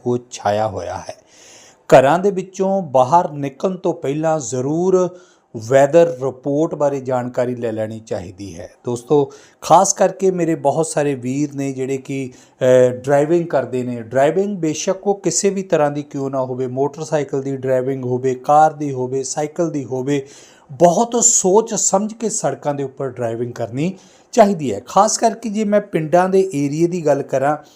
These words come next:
ਤਾਂ ਪਿੰਡਾਂ ਦੇ ਜਿਹੜੇ ਲਿੰਕ ਰੋਡ ਹੈ, ਹਾਲਾਂਕਿ, ਅ, ਕੁਛ ਹੋਣਗੇ ਜਿਨ੍ਹਾਂ ਦੇ ਉੱਪਰ ਵਾਈਟ ਲਾਈਨ ਜਿਹੜੀ ਲੱਗੀ ਹੋਈ ਹੈ,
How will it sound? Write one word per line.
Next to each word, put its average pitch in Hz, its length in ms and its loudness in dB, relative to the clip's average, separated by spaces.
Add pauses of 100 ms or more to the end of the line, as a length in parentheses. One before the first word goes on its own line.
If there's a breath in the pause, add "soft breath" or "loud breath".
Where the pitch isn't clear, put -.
(340 soft breath)
ਤਾਂ 220 100 8
ਪਿੰਡਾਂ 196 500 2
ਦੇ 208 120 0
ਜਿਹੜੇ 196 240 2
ਲਿੰਕ 165 440 0
ਰੋਡ 156 280 2
ਹੈ, 156 120 6
ਹਾਲਾਂਕਿ, 170 600 0 (320 loud breath)
ਅ, 160 220 6 (200)
ਕੁਛ 214 260 -4
ਹੋਣਗੇ 202 560 2
ਜਿਨ੍ਹਾਂ 196 280 0
ਦੇ 196 100 2
ਉੱਪਰ 180 260 0
ਵਾਈਟ 165 560 0
ਲਾਈਨ 151 340 -2
ਜਿਹੜੀ 151 260 -6
ਲੱਗੀ 135 380 -8
ਹੋਈ 139 320 -4
ਹੈ, 160 200 -4